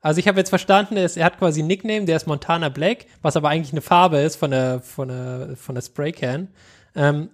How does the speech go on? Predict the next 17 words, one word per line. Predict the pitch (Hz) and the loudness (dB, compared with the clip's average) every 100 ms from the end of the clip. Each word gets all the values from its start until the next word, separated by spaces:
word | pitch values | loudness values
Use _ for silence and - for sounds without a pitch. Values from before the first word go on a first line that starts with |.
| _ | _
aber | 151 160 | 2 4
hat | 165 | 4
er | 160 | 4
gemerkt, | 156 160 170 - - | 2 4 2 0 -4
äh, | 156 147 143 | 0 2 0
damit | 143 151 143 - _ | 0 -2 -4 -12 _
be-, | - 135 - | -14 -14 -6
würde | 147 139 | -2 0
er | |
die | |
ganze | 135 139 - | 0 -2 -2
Zeit | 135 135 | -2 -4
irgendwie | 127 131 | -8 -6
mit | 127 | -6
irgendwelchen | 135 131 123 139 127 127 _ | -8 -10 -12 -14 -16 -18 _
E-Mails | 170 160 165 | -10 -8 -8
f-, | - - | -12 -20